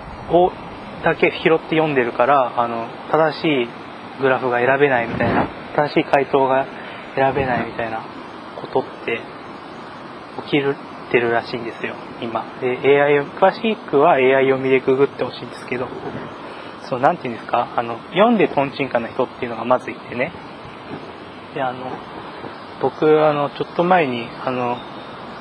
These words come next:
鳥がすごいこっちに向かって歩いてきます。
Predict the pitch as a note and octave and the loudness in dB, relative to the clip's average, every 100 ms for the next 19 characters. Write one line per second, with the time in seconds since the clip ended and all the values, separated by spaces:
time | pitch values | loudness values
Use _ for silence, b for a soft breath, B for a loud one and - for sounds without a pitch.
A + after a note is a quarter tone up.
0 | - - - - - - - - C#3 D3 | -14 -12 -12 -12 -14 -12 -6 0 2 4
1 | D3 D#3+ C#3 - - B2 A#2+ - A#2+ C3+ | 4 2 2 0 0 2 2 2 4 2
2 | B2+ - B2 - | 0 -2 0 4